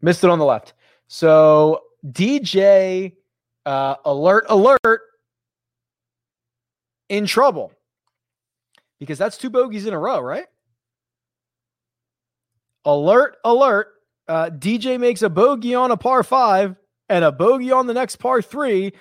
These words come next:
and now he is one under and needs at least one more coming in. Maybe two.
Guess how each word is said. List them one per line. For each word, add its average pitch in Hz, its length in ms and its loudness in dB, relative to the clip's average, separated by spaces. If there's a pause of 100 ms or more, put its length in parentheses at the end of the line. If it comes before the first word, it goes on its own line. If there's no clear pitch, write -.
(180)
and 170 180 -4
now 220 240 -2
he 214 180 -6
is 190 140 -6
one 208 280 -2
under 180 400 -2 (440)
and 185 540 -4
needs 180 540 -4
at 156 160 -10
least 175 480 -6
one 175 240 -4
more 139 400 -6 (400)
coming 151 260 -4
in. 147 220 -10 (3500)
Maybe 254 500 -4
two. 269 520 0